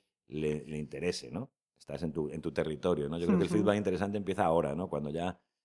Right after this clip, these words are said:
Speaker 1: se empiezan a comprar el libro gente que no te
Speaker 2: Ese
Speaker 1: tiene tan, que no
Speaker 2: chavalito
Speaker 1: te tiene tan
Speaker 2: que
Speaker 1: claro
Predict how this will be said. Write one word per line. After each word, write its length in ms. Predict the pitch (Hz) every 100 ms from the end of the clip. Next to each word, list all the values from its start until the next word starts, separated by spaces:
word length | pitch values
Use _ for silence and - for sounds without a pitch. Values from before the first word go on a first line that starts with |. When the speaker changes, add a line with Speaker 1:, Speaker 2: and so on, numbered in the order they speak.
| _
Speaker 1:
se 140 | -
empiezan 320 | 73 85 90
a 60 | 90
comprar 260 | 92 87
el 80 | 87
libro 200 | 92 92
gente 280 | 85 85 85
que 140 | 80 76
no 400 | 82 85 85 82
te 120 | 85
Speaker 2:
Ese 180 | 180 190
Speaker 1:
tiene 40 |
tan, 220 | 196 185
que 140 | 180 196
no 60 | 196
Speaker 2:
chavalito 120 | 190
Speaker 1:
te 60 | 185
tiene 140 | 185
tan 100 | 180 185
Speaker 2:
que 60 |
Speaker 1:
claro 420 | 180 117 117 123